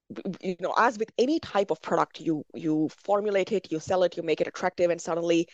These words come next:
it becomes a thing that we need to buy. And, and we can say that about virtually any type of product.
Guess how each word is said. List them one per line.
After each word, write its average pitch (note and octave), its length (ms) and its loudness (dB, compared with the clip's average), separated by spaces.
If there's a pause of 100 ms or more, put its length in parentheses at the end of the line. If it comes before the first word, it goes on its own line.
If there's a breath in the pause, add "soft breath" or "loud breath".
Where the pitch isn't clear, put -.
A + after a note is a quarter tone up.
(160 loud breath)
it E3 100 0
becomes D#3+ 320 -4
a - 40 -14
thing - 160 -8
that D3+ 120 0
we D#3 80 -6
need D3+ 160 -4
to - 80 -4
buy. F#2+ 220 0 (100)
And, F3 220 0
and F3+ 160 2
we E3 60 -4
can E3 120 -4
say F3 220 2
that D#3 160 2
about D3 260 -2
virtually D3 460 0
any D#3+ 100 -2
type D3+ 200 0
of - 100 -8
product. D#3+ 320 0